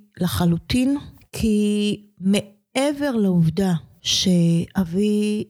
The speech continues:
התייחס אלינו כאל דמויות מן העבר שלו, דמויות שלא היינו.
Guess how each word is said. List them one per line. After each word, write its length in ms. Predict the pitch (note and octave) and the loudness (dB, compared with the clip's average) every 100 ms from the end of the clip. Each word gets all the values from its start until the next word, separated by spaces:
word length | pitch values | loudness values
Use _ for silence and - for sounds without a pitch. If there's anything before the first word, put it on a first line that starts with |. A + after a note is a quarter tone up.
| - | -2
התייחס 760 | F3+ - G3 - G#3 G#3 - G#3 | -2 0 -2 0 -2 -2 -2 -2
אלינו 500 | F#3+ G3 G3 G3 F#3+ - | 0 0 0 0 -2 -2
כאל 220 | F#3 F3+ | -2 -2
דמויות 640 | F3 G3+ G3+ G3+ G3+ G3+ | -2 -2 0 0 -2 -2
מן 180 | G3+ F#3+ | 0 2
העבר 420 | F3 E3 F3+ A3+ | 2 2 2 0
שלו, 320 | A3 - D3+ D3 - | 0 0 2 0 0
דמויות 300 | E3 E3+ F3 | 0 2 2
שלא 200 | G#3+ G#3+ | 0 0
היינו. 280 | C#4+ A3 D#3 | 2 2 2